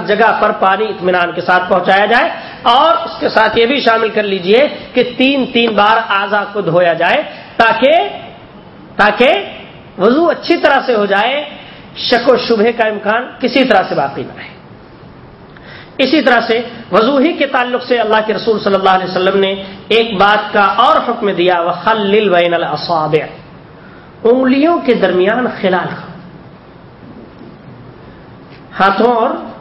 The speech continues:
پاؤں کی انگلیوں کے درمیان، خاص کر کے پاؤں کی انگلیوں کے درمیان اس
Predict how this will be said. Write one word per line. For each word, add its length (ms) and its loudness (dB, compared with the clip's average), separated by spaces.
پاؤں 240 4
کی 140 -4
انگلیوں 420 2
کے 100 -2
درمیان، 360 0
خاص 400 0
کر 120 0
کے 140 0
پاؤں 340 0
کی 140 -4
انگلیوں 340 2
کے 60 -2
درمیان 500 0
اس 140 0